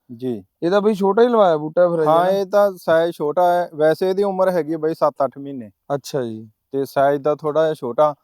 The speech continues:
Speaker 1: ਆਹ
Speaker 2: ਹੂੰ।
Speaker 1: ਹੈਗਾ ਰਾਮ ਕੇਲਾ ਵੈਰਾਈਟੀ ਬਾਈ ਅੰਬ ਦੀ। ਇਹਦੀ ਖਾਸੀਅਤ ਇਹ ਆ ਵੀ ਇਹ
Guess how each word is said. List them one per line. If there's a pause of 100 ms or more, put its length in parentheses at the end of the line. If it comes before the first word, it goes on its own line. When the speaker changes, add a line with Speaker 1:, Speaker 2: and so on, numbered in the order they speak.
(220)
Speaker 1:
ਆਹ
Speaker 2:
ਹੂੰ।
Speaker 1:
ਹੈਗਾ
ਰਾਮ
ਕੇਲਾ
ਵੈਰਾਈਟੀ
ਬਾਈ
ਅੰਬ
ਦੀ। (320)
ਇਹਦੀ
ਖਾਸੀਅਤ
ਇਹ
ਆ
ਵੀ
ਇਹ